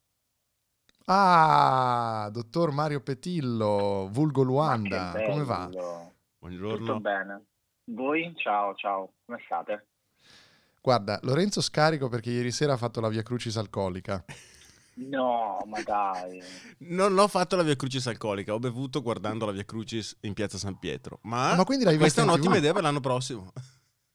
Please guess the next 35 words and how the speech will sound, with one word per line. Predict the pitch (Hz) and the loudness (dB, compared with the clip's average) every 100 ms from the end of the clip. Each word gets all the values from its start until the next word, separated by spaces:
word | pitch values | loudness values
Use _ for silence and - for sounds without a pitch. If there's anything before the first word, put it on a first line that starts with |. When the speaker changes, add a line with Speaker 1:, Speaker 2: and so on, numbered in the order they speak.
| _ | _
Speaker 3:
<laughs> | - - 107 - - - - | -8 -6 -6 -10 -8 -6 -6
Speaker 2:
Direi | - 139 | -4 -2
di | 147 147 | -2 -2
sì. | 139 135 | -4 -4
Quanta | 151 151 170 | -2 -2 -2
gente | 170 190 220 | -2 -4 -4
c'era | 202 202 101 | 0 0 -2
a | |
fare | - 95 98 98 98 | -4 -4 -2 -2 -2
la | 104 | -4
Via | 107 | -6
Crucis? | 107 104 92 - - 104 95 _ - | -8 -10 -10 -12 -12 -14 -14 _ -6
Speaker 3:
Era, | 165 151 160 | -2 2 0
Speaker 2:
Nessuno. | 143 85 - | -2 -8 -14
Speaker 3:
era | - 143 | -6 -2
una | 147 | 0
scena | 185 185 | 0 2
bellissima | 147 139 147 - 170 | 2 2 0 -2 -4
perché | 127 120 | -4 -2
c'era | 131 110 | -2 -4
il, | 101 95 92 90 | -4 -6 -4 -6
il | 92 90 | -6 -12
piaz-, | - 104 - | -10 -12 -8
piazza | 127 123 | -6 -4
San | 117 117 | -6 -4
Pietro | 143 147 | -4 -4
vuota, | 107 107 98 120 180 _ _ _ - - - | -4 -4 -4 -6 -8 _ _ _ -20 -20 -20
se | - 160 | -6 -2
non | 160 160 | 0 0
per | 143 131 | 0 0
Speaker 2:
<laughs> | |
Speaker 3:
dodici | 151 175 175 - | 0 -2 -2 -4
persone | 135 135 127 135 151 | -4 -4 -4 -6 -6
che | 139 | -6
non | 120 135 170 160 | -4 -2 -2 -4